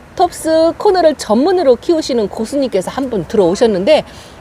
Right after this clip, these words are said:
요거 얼굴 하나당 몸값이 만 원, 이만 원 하는 것도 상당히 많더라고요. 전혀 몰라요. 이렇게 한번 이 매니아분들은 딱 보시면 안다고 하시네요.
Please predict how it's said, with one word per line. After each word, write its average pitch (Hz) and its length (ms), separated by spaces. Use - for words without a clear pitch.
요거 226 300
얼굴 254 320
하나당 240 640
몸값이 226 480
만 160 200
원, 202 120
이만 196 240
원 170 80
하는 269 240
것도 175 160
상당히 403 520
많더라고요. 147 580
전혀 - 540
몰라요. 202 580
이렇게 190 520
한번 220 280
이 254 100
매니아분들은 294 800
딱 349 220
보시면 262 360
안다고 262 440
하시네요. 165 560